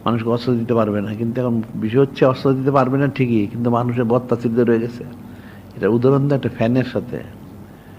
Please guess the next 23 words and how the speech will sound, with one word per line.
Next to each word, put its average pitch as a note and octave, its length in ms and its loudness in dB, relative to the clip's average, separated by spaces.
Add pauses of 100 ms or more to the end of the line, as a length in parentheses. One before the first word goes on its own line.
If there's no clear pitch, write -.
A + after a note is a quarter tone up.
(300)
ফ্যান B2+ 220 0
খুব C3+ 380 2
জোরে C3 200 4
চলতে B2+ 240 -2
থাকলে D3 420 2
এটা B2 160 2
যদি B2 220 2 (220)
সুইচটা C3 360 -2
অফ A#2+ 80 -2 (120)
করেও D3 200 6
দেওয়া A#2 240 2
হয়, G2+ 300 -4 (440)
কিছু C3 200 2
কিন্তু C3+ 240 2
এমনি B2 260 4
চলে। F2+ 340 2 (1500)
শয়তান C3+ 400 2
যে C#3 80 2
অস্ত্র C#3 400 4
দিল C#3+ 260 4
সারা B2+ 420 0
এগারো C3 240 4
মাস B2+ 300 4